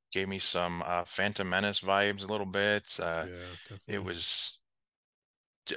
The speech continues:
Speaker 1: a little bit different from their usual stuff, so I really enjoyed the, the overall episode.
Speaker 2: Yeah, yeah. And as usual, the animation was superb. The design was awesome. You know, all this technical stuff was awesome. Great,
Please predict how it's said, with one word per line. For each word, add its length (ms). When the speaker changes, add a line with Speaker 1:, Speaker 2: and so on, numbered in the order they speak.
Speaker 1:
a 80
little 220
bit 180
different 400
from 380
their 180
usual 440
stuff, 360
so 300
I 100
really 320
enjoyed 380
the, 280
the 200
overall 400
episode. 460
Speaker 2:
Yeah, 360
yeah. 220
And 200
as 320
usual, 420
the 140
animation 500
was 100
superb. 600
The 460
design 580
was 140
awesome. 680
You 80
know, 80
all 180
this 220
technical 500
stuff 400
was 140
awesome. 480
Great, 400